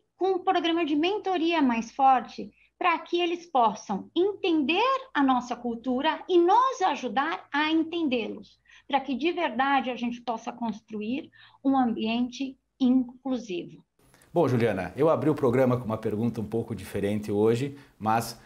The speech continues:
Speaker 2: você tem uma trajetória fantástica, uma carreira admirável, e dentro disso eu gostaria de perguntar pra você o que é liderança para a Juliana Azevedo?
Speaker 1: Bom, uma pergunta difícil, né? Mas, ah, eu acho que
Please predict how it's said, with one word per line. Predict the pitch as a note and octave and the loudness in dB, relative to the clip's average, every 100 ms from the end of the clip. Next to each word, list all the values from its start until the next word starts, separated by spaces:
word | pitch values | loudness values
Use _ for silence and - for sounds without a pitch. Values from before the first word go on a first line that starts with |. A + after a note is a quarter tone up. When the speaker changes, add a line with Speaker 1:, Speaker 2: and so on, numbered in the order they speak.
| _ | _
Speaker 2:
você | G2 A#2+ - A2+ | -6 -4 -2 -4
tem | A#2+ | -2
uma | A#2 G#2+ | -4 -4
trajetória | G2+ G2+ G2+ - G#2 G2+ F#2 - _ | -4 -2 -4 -2 0 0 -2 -6 _
fantástica, | - D#3 D#3 - A2 B2+ - - A2+ | -2 0 0 0 0 0 -4 -8 -6
uma | G2+ G2 | -6 -6
carreira | G#2+ F#2+ A2 G#2+ G#2 - | -4 -2 0 0 -2 -6
admirável, | F#2+ B2 C#3 A#2 G#2 A2 A#2+ C#3 C#3 - - - - | -2 -2 0 2 2 2 2 -2 -4 -12 -20 -18 -6
e | G3 | 0
dentro | E3+ F3+ D3+ | 0 0 0
disso | B2 C3+ G3 G3+ - _ | 0 0 -2 -4 -8 _
eu | C3 | -4
gostaria | B2+ E3 F3 E3+ | 0 0 2 2
de | F3+ | 0
perguntar | F#3 C3 A#2+ A#2+ | 0 0 0 0
pra | A#2 G#2+ | 0 -2
você | G2+ - C#3+ D3 - - _ - | -2 -2 -2 -2 -6 -20 _ -16
o | |
que | B2 F#3+ | -6 0
é | |
liderança | G3+ G3 E3+ D3 F3+ F3+ | 2 4 4 4 2 0
para | D3 A#2 | -2 0
a | A#2 | 0
Juliana | G#2 A2 G#2 | 0 0 0
Azevedo? | F#2+ F2 F2 D#2 - _ _ - | -2 -4 -6 -8 -16 _ _ -6
Speaker 1:
Bom, | G#3 | -4
uma | F3 G3 | -4 -4
pergunta | G#3 B3 A3 B3 C#4 E4 | -2 -2 0 0 2 0
difícil, | D4+ F#4 C#4+ B3+ A#3+ G3+ F#3+ | -2 -4 0 -2 -2 -4 -2
né? | G#3+ C#4 C#4+ | 0 2 2
Mas, | A#3+ A3+ A3+ A3+ - | 2 0 -2 -6 -8
ah, | - A3 G#3 G#3 G3 G3+ | -2 0 0 -2 -2 -2
eu | A#3 A#3 | -2 0
acho | C4+ C4 | 0 -2
que | - D#4+ D4+ | -6 -6 -6